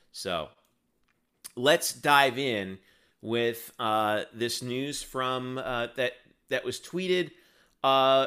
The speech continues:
or actually, uh, published earlier today, uh, and tweeted by, uh, our friend, uh,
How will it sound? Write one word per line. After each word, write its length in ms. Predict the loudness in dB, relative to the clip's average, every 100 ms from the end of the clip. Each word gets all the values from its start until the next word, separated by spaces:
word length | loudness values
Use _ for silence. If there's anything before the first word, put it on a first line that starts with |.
| 0
or 220 | 0 4
actually, 420 | 2 2 -4 -2
uh, 140 | 0 -2
published 640 | -2 -2 0 0 0 -2
earlier 320 | -2 0 0 -2
today, 540 | -2 0 2 0 -4 _ _ _ -4
uh, 300 | 0 0 -2 -2
and 240 | 0 0 -2
tweeted 500 | -4 -2 0 -2 -2
by, 520 | 0 2 2 2 -2 -4
uh, 360 | -2 0 -2 -2
our 140 | -4
friend, 540 | -4 -4 -2 -2 -4 -10 _ _ _ _ -6
uh, 380 | -2 0 0